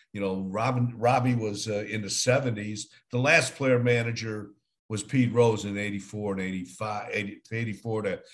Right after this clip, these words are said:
eighty-six with the Reds. So it, I think it's, it's, it's, it's a, it's a big ask now. And there's so much,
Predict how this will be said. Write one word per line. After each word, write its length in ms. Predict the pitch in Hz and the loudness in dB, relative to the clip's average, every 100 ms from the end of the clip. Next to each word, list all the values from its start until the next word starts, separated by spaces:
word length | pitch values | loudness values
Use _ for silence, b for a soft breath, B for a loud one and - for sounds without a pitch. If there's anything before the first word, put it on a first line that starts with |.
| B | B
eighty-six 880 | 110 104 92 - - 127 98 - - | -2 0 0 0 2 0 0 -4 -6
with 140 | 98 | -8
the 80 | 98 | -8
Reds. 440 | 95 107 110 92 - | 0 4 4 2 -2
So 340 | 104 95 - B B | 0 -2 -4 B B
it, 140 | 139 147 | -4 -2
I 100 | 151 | -2
think 220 | 151 190 | 2 4
it's, 380 | 143 120 - - _ | 4 2 -2 -6 _
it's, 200 | 127 123 | -2 -2
it's, 260 | 151 123 147 - | -2 -2 -2 -6
it's 140 | 135 123 | -4 2
a, 160 | 127 123 | 0 2
it's 160 | 127 | 0
a 40 | 127 | 2
big 260 | 123 147 127 | 4 4 6
ask 500 | 120 107 98 - 113 | 4 4 -2 -10 -6
now. 300 | 107 98 92 | -2 -2 -4
And 120 | 87 B B | -8 B B
there's 160 | 110 101 | -6 -2
so 200 | - 135 | 2 4
much, 400 | 131 117 120 - | 6 4 2 -6